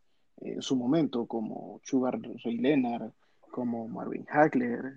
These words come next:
eh, eh, como Tommy Hearns, como Roberto Durán, eh, por mencionar algunos pocos, eh, eh,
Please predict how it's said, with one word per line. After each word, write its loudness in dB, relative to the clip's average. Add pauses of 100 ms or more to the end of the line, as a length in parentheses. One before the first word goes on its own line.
eh, -6 (540)
eh, -14
como -6
Tommy -4
Hearns, 4
como 4
Roberto 2
Durán, 4 (480)
eh, -4
por 8
mencionar 4 (280)
algunos -2
pocos, 2 (440)
eh, -2 (140)
eh, -20